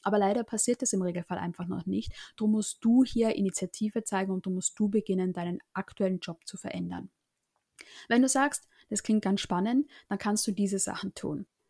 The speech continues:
Mach eine Bestandsaufnahme von deinem aktuellen Job. Was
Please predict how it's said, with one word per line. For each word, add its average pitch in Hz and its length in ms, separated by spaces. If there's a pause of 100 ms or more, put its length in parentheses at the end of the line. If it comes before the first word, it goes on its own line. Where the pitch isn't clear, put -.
(140)
Mach 233 220
eine 285 120
Bestandsaufnahme 202 840
von 196 120
deinem 185 240
aktuellen 180 480
Job. - 240 (420)
Was 220 320